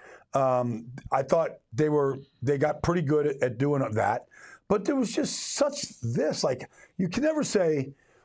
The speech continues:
"Well, that's exactly the way I would use Kyle Pitts," or, "That's exactly the role Drake London should play." I, I just couldn't figure out what the offense was. So what are you getting? I'm not saying Arthur Smith can't coach. He's had success in Tennessee.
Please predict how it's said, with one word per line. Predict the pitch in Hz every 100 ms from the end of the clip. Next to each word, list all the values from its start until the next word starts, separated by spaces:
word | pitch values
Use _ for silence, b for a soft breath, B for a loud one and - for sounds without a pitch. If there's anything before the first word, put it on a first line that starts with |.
| b
"Well, | 131 131
that's | 202 -
exactly | 120 95 165 185 165
the | 143
way | 147
I | 135 170
would | 175
use | 107 104
Kyle | - 98 82 -
Pitts," | 90 104 - _ b b b b b
or, | 131 123
"That's | 160 190
exactly | 135 110 160 180 180
the | 139
role | 131 143 135
Drake | 110 104 147 -
London | 120 147 170 131
should | 95 104 87
play." | - 143 - 92 - B B B B B -
I, | - -
I | 190
just | 185 - -
couldn't | - - 180
figure | - 185 180
out | 165 -
what | 135 165
the | 170
offense | 151 160 160 151 127 - -
was. | 110 160 - - - - _ _ _ _ _
So | -
what | 175 202
are | 269
you | 240
getting? | 175 190 262 214
I'm | 120
not | 226 269
saying | - 196 -
Arthur | 156 160 135
Smith | 143 127
can't | 139 117 90
coach. | 98 131 - B B
He's | 175
had | 214 254
success | - - 135 127
in | 117
Tennessee. | - 110 101 107 123